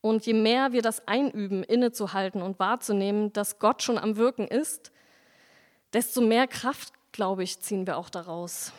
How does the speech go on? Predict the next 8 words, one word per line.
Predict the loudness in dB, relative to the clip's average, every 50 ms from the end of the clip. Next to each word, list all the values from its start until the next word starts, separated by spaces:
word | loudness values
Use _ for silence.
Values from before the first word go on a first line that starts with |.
| -20 -20 _ _ _ _ _ _ _ _ _ _ _ _ _ _ _ _ _ _ _ _ _
Das | -4 -2 2
heißt, | 2 2 2 4
unser | 2 2 4 4 2 2
Tun | 0 0 0 2 2
und | 2 2 0
Schaffen | 0 2 2 2 2 2 2 4 4 4 4 4
wird | 4 2 2 2
fokussierter | 0 -2 -2 0 -2 -2 -2 -2 -2 -2 -2 0 0 -2 -2 -2 -4 -6